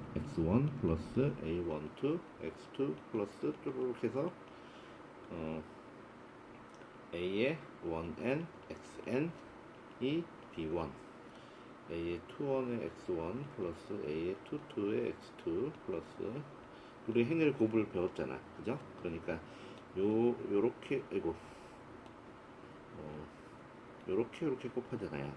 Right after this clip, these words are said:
그래서 얘가 나오고, 그렇죠? 그리고 요렇게, 요렇게 곱해져가지고 얘가 나오고, 그거 알잖아요. 그래서 그 행렬을 곱대로 써보면, 그러면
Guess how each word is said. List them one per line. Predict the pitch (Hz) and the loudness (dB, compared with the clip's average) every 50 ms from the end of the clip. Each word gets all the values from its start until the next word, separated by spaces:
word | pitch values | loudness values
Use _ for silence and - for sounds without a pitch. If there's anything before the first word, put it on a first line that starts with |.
| - - - | -8 -6 -4
그래서 | 92 92 - 101 | -4 -2 0 0
얘가 | 82 82 85 90 | 2 2 2 2
나오고, | 80 78 73 69 65 67 71 - - - - - - - - - - - - - - - - - | 2 0 -2 -4 -4 -6 -8 -10 -12 -14 -16 -16 -16 -16 -16 -16 -16 -16 -16 -16 -16 -14 -10 -8
그렇죠? | 80 - - 139 156 156 - - - - - - | -8 -2 -2 -2 -2 -2 -4 -12 -14 -14 -14 -8
그리고 | - 87 92 123 143 139 - - - - - - - - | -6 -2 0 0 -2 -2 -6 -10 -14 -14 -14 -14 -10 -4
요렇게, | 90 90 104 - - - | -2 -2 -2 0 0 0
요렇게 | 135 120 117 - - | 2 2 2 0 -2
곱해져가지고 | - - 117 - - 120 110 107 95 95 90 98 104 143 180 - - - - - - - - - - - - - - - - - - 80 | -2 -2 -4 2 4 4 4 4 2 2 0 2 4 4 4 2 0 -12 -16 -16 -16 -16 -16 -16 -16 -16 -16 -16 -16 -16 -16 -12 -4 -4
얘가 | 82 80 82 | -2 0 0
나오고, | 78 76 71 69 69 71 69 71 - - | -2 -2 -2 -4 -6 -8 -8 -10 -10 -6
그거 | - - | -4 -2
알잖아요. | 90 107 101 107 92 76 69 69 143 - - | 0 0 0 0 0 -2 -4 -6 -8 -8 -2
그래서 | - 107 104 - 123 123 120 - - - - - - - - - - | 0 0 4 4 4 4 4 0 -8 -14 -14 -14 -14 -14 -14 -8 -2
그 | 120 127 | 0 4
행렬을 | 165 185 185 170 165 | 6 8 8 8 6
곱대로 | - 117 - - 175 160 | 4 2 10 12 12 12
써보면, | 151 - 160 151 139 127 120 131 135 95 73 71 - - - - - | 12 8 6 4 4 4 4 4 4 4 2 -2 -6 -10 -14 -12 -2
그러면 | - 101 110 110 101 92 95 117 143 | 2 2 4 4 4 4 2 2 0